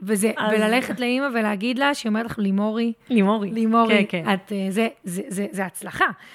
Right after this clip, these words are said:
Speaker 1: זאת אומרת, זה, זה,
Speaker 2: זה
Speaker 1: זה
Speaker 2: אמירה
Speaker 1: מקום,
Speaker 2: והצלחה,
Speaker 1: זה
Speaker 2: כן.
Speaker 1: אמירה, ו-, וללכת מול אנשים שאולי ציפו... שתכף את, אה, לא
Speaker 2: אני
Speaker 1: יודעת
Speaker 2: פגשתי, אני שמעתי משפטים כמו, "את יודעת, שם, חשבתי שאת תהיי ככה וככה וככה."
Speaker 1: וואו.
Speaker 2: כאילו,
Speaker 1: וואו.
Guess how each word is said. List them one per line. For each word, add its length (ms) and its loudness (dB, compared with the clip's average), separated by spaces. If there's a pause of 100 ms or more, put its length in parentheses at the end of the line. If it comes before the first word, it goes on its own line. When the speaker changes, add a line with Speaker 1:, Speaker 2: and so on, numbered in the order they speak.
(240)
Speaker 1:
זאת 120 -14
אומרת, 280 -2
זה, 120 -2
זה, 40 -8
Speaker 2:
זה 100 -4
Speaker 1:
זה 160 4
Speaker 2:
אמירה 240 2
Speaker 1:
מקום, 120 4
Speaker 2:
והצלחה, 340 -6
Speaker 1:
זה 100 -2
Speaker 2:
כן. 60 0
Speaker 1:
אמירה, 380 0 (220)
ו-, 140 -6 (240)
וללכת 680 -6
מול 200 0
אנשים 400 -4
שאולי 320 -4
ציפו... 600 -2 (560)
שתכף 960 0
את, 140 -6
אה, 200 2
לא 60 6
Speaker 2:
אני 60 8
Speaker 1:
יודעת 160 4
Speaker 2:
פגשתי, 260 0
אני 140 -4
שמעתי 300 -4
משפטים 400 -4
כמו, 120 -2
"את 100 -6
יודעת, 320 -8
שם, 240 -6
חשבתי 460 -8
שאת 320 -6
תהיי 200 -4
ככה 320 -4
וככה 380 -8
וככה." 280 -4
Speaker 1:
וואו. 340 2 (280)
Speaker 2:
כאילו, 320 8
Speaker 1:
וואו. 340 4